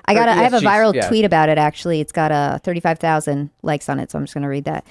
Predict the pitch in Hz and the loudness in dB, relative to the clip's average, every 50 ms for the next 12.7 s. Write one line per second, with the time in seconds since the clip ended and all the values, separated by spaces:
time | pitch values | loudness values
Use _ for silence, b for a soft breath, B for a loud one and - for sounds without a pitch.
0 | b b b b - 160 - - - 254 262 240 226 202 175 175 196 220 254 294 | b b b b -14 -12 -10 -2 0 2 2 4 4 2 4 4 2 4 4 4
1 | 311 262 247 240 240 254 233 240 262 240 214 180 202 214 202 147 123 143 - _ | 4 4 4 2 2 2 2 2 2 0 2 2 2 2 2 0 -2 -6 -10 _
2 | _ _ _ _ _ - 170 175 - 170 175 160 143 - - - 151 160 160 170 | _ _ _ _ _ -2 -2 0 0 0 0 0 -2 -4 -8 -10 -6 -4 -4 -2
3 | 160 165 160 156 156 151 165 165 165 156 - 135 - - 156 151 156 156 147 135 | 0 0 0 0 0 -2 -2 -2 -2 -2 -6 -8 -6 -4 -2 -2 0 0 -2 -2
4 | 131 - - 139 135 120 117 113 117 - _ _ _ _ _ _ _ - - 151 | -2 -4 -6 -8 -8 -8 -8 -10 -12 -14 _ _ _ _ _ _ _ -10 -6 -4
5 | 143 131 - - - 175 156 220 - 254 269 427 262 294 294 285 254 226 202 175 | -4 -4 -4 -2 -2 -2 0 0 2 2 2 2 2 2 2 2 4 4 4 4
6 | 175 170 202 240 - 196 - 156 - - 220 214 214 - 254 254 - - _ _ | 2 2 2 0 -2 -4 -6 -8 -2 0 0 2 2 4 2 2 0 -2 _ _
7 | _ _ - 208 214 208 - _ - - - 190 180 185 - - - 233 226 226 | _ _ 0 0 0 0 -4 _ -8 -4 -2 -2 0 -2 -2 0 2 2 2 2
8 | 285 262 262 - - 208 190 190 190 180 175 - - 190 185 165 147 - - - | 2 -2 0 0 2 4 4 4 2 0 -2 -2 -2 -2 -2 -2 -4 -8 -10 -14
9 | - - - - _ _ _ _ b b b b b b b _ _ _ 175 165 | -18 -20 -20 -20 _ _ _ _ b b b b b b b _ _ _ -2 0
10 | 175 170 165 180 170 165 160 170 185 254 262 - - 294 269 247 233 - - - | 0 0 2 0 0 2 2 2 2 2 0 -2 -2 0 0 0 -2 -6 -4 -2
11 | 170 160 160 170 190 170 - 175 160 156 - - - - 165 - 180 180 190 196 | 0 0 2 0 0 0 0 0 0 0 -2 -6 -4 -6 -4 -4 -4 -4 -4 -2
12 | - 170 156 156 - 175 170 160 165 151 156 165 156 | 0 -2 -2 0 -2 -4 -4 -2 0 0 0 0 -2